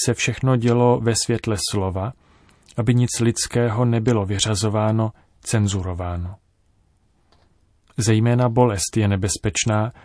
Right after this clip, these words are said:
zůstane-li ukrytá, uzavřená v našem nitru.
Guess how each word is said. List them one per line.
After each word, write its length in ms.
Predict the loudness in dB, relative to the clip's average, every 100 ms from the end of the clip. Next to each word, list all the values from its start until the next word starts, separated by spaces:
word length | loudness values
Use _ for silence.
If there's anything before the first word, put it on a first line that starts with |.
| -8
zůstane-li 580 | -2 -2 0 0 2 0
ukrytá, 640 | -2 -2 -2 -2 -4 -6 -12 _ _
uzavřená 760 | -2 0 0 0 0 2 0
v 60 | -2
našem 440 | -4 -4 -4 -2
nitru. 380 | 0 -2 -8 -12